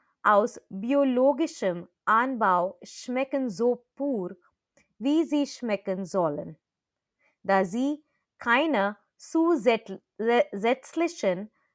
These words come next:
Konservierungsstoffe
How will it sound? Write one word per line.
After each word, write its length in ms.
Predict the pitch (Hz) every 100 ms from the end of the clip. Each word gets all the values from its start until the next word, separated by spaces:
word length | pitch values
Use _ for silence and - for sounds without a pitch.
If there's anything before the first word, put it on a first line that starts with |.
| _ _
Konservierungsstoffe 2250 | - 247 247 247 247 - 208 214 208 247 302 - - _ - - - 285 - 202 180